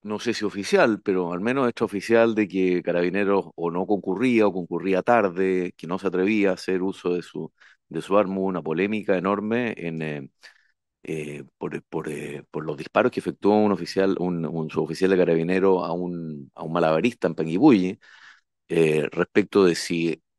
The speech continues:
de-, debía o no usar su arma. Y bueno, se, se demostró finalmente que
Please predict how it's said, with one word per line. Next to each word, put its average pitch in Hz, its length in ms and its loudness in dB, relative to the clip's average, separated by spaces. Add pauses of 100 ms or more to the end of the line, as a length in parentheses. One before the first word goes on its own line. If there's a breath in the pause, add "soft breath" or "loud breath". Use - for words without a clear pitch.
de-, 80 180 -6 (260)
debía 135 500 6
o 95 160 4
no 123 200 4
usar 110 360 -2
su - 180 0
arma. 78 460 -2
Y 87 120 -6
bueno, 95 280 2
se, 78 260 -4
se - 120 -8
demostró 78 440 0
finalmente 92 760 -4 (500 soft breath)
que 76 380 -4